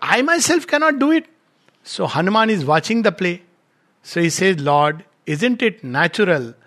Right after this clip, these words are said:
Somebody whom you will leave is bound to drown into the sea. But your name can make the bridge and make us cross across."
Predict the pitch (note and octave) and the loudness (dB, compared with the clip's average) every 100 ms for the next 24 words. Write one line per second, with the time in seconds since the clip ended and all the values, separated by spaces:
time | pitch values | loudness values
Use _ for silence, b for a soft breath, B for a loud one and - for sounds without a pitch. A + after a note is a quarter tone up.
0 | b b - - B3 C4+ A#3+ A#3 F3+ A3+ | b b -8 -2 0 2 0 0 0 0
1 | F3+ G#2 D3+ D4+ C4+ A3 F3+ F3+ D#3+ B2+ | -2 -2 2 2 4 2 2 2 0 -4
2 | - b b - D#3 A#2+ D#3 G#3 F3+ D3 | -12 b b -4 -2 0 2 2 -2 -4
3 | C3 D#3 F#3 D#3 D3 C#3+ C3+ - - A#2+ | 0 0 0 -4 -6 -8 -8 -8 -12 -14
4 | - _ b b b b - D3 F3 D#3+ | -18 _ b b b b -4 -2 2 2
5 | D#3 F3+ G#3+ G3 E3 D3+ D#3+ C#3+ B2+ C#3+ | 4 2 2 0 -2 0 -2 -4 -4 -2
6 | D3 C#3 C#3 - C3 - B2 B2 C3 - | 0 0 -2 -4 -8 -6 -4 -4 -4 -10
7 | - - - | -12 -12 -14